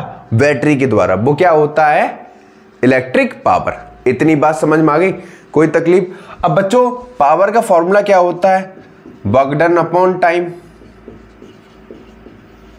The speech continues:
पावर का फॉर्मूला क्या होता है, work done upon time। और W बराबर हमने क्या निकाला है, वीआईटी। तो पावर बराबर क्या हो जाएगा बच्चों, V into I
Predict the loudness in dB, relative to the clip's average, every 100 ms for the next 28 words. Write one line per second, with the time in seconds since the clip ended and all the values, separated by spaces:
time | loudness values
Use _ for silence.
0 | -20 -20 -20 -20 -20 -20 -20 -20 -20 -20
1 | -20 -20 -20 -20 -20 -20 -18 -20 -20 -16
2 | -2 0 0 0 -2 -2 0 0 2 0
3 | 2 0 0 0 0 0 0 0 -2 0
4 | -2 -2 -10 -12 -2 0 0 0 0 2
5 | 2 2 2 2 0 2 0 0 2 2
6 | 2 2 -2 -4 -16 -8 0 2 4 2
7 | 0 -2 -4 -4 -10 -10 -6 -2 0 2
8 | 2 2 2 0 2 2 2 2 2 0
9 | 0 0 0 2 2 2 0 2 0 0
10 | 0